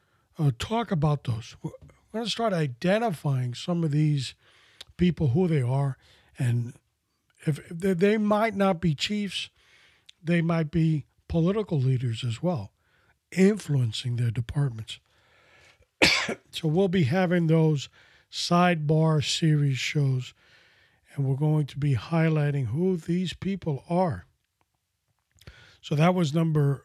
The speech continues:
four. So we had number one, uh, just to regroup here a second, because number five, I want to talk a little bit, little bit more about to get your juices flowing.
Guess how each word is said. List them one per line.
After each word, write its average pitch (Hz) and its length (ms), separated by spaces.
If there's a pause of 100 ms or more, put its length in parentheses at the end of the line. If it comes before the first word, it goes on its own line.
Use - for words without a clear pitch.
four. 147 720 (500)
So - 180
we 175 140
had 185 320
number 151 240
one, 185 480 (1500)
uh, 147 320
just 151 300
to 143 100
regroup 160 600
here 131 200
a 127 40
second, 147 400
because 135 320
number 139 220
five, 160 840 (720)
I 135 120
want 151 300
to 123 60
talk 165 340
a 147 40
little 156 220
bit, 151 180
little 175 400
bit 175 180
more 156 380
about 123 360 (520)
to 160 100
get 147 260
your 131 80
juices 180 400
flowing. 98 400